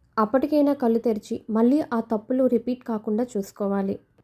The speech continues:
సంపాదించే ప్రతి రూపాయి రెట్టింపు కావటానికి ప్రయత్నించాలి తప్ప వచ్చిన రూపాయిని ఖర్చు చేసేస్తే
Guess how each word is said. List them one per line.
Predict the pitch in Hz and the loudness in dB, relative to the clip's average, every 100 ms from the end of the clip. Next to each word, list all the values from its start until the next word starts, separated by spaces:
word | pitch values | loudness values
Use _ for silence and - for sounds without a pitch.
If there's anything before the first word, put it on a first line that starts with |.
| _ - | _ -2
సంపాదించే | 247 233 262 302 294 285 285 | 2 4 4 4 2 2 0
ప్రతి | 277 220 - 277 | 0 -2 0 0
రూపాయి | 277 240 240 233 233 | 0 0 0 4 4
రెట్టింపు | 214 202 262 269 294 | 2 -2 -2 -2 -2
కావటానికి | 262 240 240 240 233 | 0 0 0 0 0
ప్రయత్నించాలి | - 202 202 226 220 220 214 | -2 -2 0 0 0 0 0
తప్ప | 214 208 - | -2 -6 -4
వచ్చిన | 208 202 208 208 269 269 | -4 0 -2 0 0 2
రూపాయిని | 240 233 233 226 | 2 0 0 0
ఖర్చు | 226 202 - 214 220 | -2 -6 -6 -4 -2
చేసేస్తే | 202 208 202 - 220 202 | -2 -2 -4 -4 -4 -2